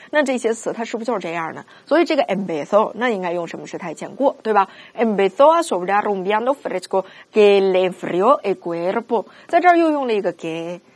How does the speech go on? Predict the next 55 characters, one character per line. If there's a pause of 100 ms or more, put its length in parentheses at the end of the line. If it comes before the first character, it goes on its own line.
(100)
前
头
又
是
一
个
名
词， (200)
所
以
这
又
是
一
个
什
么
从
句
啊？
形
容
词
从
句
儿。 (600)
那
关
系
代
词
给
替
代
先
行
词
在
后
头
从
句
当
中
做
什
么
成
分
呢？ (640)
是
不
是
主
语？